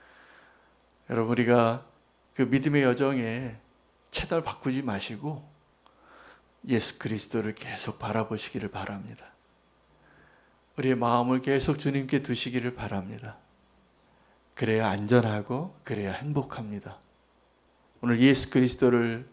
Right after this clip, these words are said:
깊이 생각하라. 그 깊이 생각하라는 게 어떻게 영어 성경에 표현됐다고요?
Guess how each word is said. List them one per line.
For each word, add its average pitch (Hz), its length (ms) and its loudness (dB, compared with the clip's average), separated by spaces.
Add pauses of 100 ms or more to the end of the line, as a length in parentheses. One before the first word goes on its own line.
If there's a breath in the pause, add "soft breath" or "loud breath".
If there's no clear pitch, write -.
깊이 120 300 -4
생각하라. 117 800 -4 (1400 soft breath)
그 - 100 -10
깊이 - 320 -6
생각하라는 131 640 4
게 123 140 4
어떻게 120 520 2
영어 117 240 4
성경에 120 380 -2
표현됐다고요? 123 800 -4